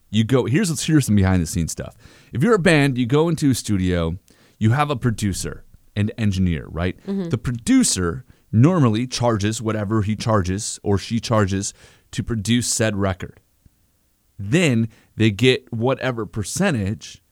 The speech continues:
Speaker 1: off the songs that were recorded in that studio that they produced for the, for life,
Speaker 2: Right.
Speaker 1: basically. You know, whatever that is, a point or two or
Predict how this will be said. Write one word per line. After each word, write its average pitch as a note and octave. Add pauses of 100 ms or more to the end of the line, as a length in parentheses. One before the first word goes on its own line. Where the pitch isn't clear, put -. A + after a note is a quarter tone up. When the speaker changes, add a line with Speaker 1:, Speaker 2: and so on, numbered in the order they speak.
(200)
Speaker 1:
off B2+
the G#2+ (340)
songs E3
that E3
were B2
recorded A#2 (320)
in B2
that A#2
studio A2+
that G2
they G#2+
produced G2+ (1120)
for -
the, A2
for G#2
life, - (200)
Speaker 2:
Right. D#2+
Speaker 1:
basically. -
You F2
know, F2+
whatever F#2
that D#2+
is, D#2
a E2
point F2
or E2
two E2+
or D#2